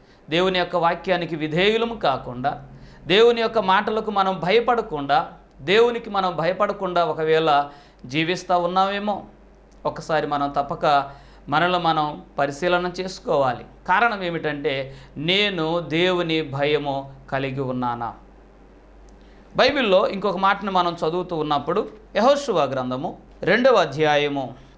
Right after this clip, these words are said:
తొమ్మిదవ వచనం నుండి పదకొండవ వచనం వరకు చదువుతూ ఉన్నాను. "యెహోవా ఈ దేశమును మీకు ఇచ్చుచున్నాడనియు,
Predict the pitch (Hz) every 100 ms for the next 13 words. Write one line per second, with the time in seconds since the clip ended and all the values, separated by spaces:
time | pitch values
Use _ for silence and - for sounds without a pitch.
0 | - 240 320 254 202 - 180 175 160 160
1 | 147 139 139 180 240 254 220 185 180 170
2 | 165 156 151 156 143 143 - - 151 147
3 | 147 139 139 143 196 - - - - -
4 | 220 254 330 311 196 135 123 - - -
5 | - - - - 170 190 226 226 220 202
6 | 180 156 - 160 143 160 165 - 170 160
7 | 156 156 165 226